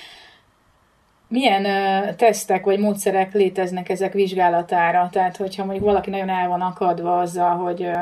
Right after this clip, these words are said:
tanástalan tényleg abban, hogy mi legyen, ö, ha helyén van-e, és ha kiderül esetleg, hogy nem, akkor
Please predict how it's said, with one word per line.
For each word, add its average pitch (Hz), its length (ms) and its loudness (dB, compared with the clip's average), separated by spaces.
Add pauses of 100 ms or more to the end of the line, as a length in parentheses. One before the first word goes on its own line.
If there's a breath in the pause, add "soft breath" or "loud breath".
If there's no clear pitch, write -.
(280)
tanástalan 180 600 -2
tényleg 185 280 -2
abban, 180 360 -2
hogy 180 220 -8
mi 190 100 0
legyen, 180 320 0
ö, 170 120 -2
ha 175 140 -4
helyén 175 380 -2
van-e, 185 420 -2 (320 loud breath)
és 196 160 -4
ha 208 60 2
kiderül 196 280 4
esetleg, 190 400 0
hogy 190 160 0
nem, 185 240 0
akkor 175 500 0